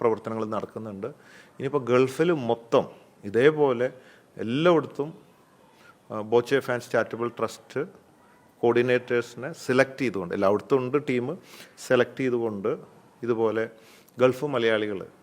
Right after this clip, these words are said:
കഷ്ടപ്പെടുന്നവർ, വക്കീൽ ഫീസ് ഇല്ലാതെയും പോലീസിലും ഒക്കെ ആയിട്ട് ജയിലിലൊക്കെ ആയിട്ട് കിടക്കുന്നവരെ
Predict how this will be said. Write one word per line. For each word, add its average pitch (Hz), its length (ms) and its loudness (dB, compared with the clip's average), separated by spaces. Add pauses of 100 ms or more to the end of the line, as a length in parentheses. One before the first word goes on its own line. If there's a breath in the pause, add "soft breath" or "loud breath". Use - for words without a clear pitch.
(140)
കഷ്ടപ്പെടുന്നവർ, 98 760 -10 (600 soft breath)
വക്കീൽ 117 300 2
ഫീസ് 113 280 -6
ഇല്ലാതെയും 92 540 -8
പോലീസിലും 113 760 -2 (260 soft breath)
ഒക്കെ 110 220 -6
ആയിട്ട് 101 320 -2
ജയിലിലൊക്കെ 120 640 0
ആയിട്ട് 101 180 -6
കിടക്കുന്നവരെ 98 680 -6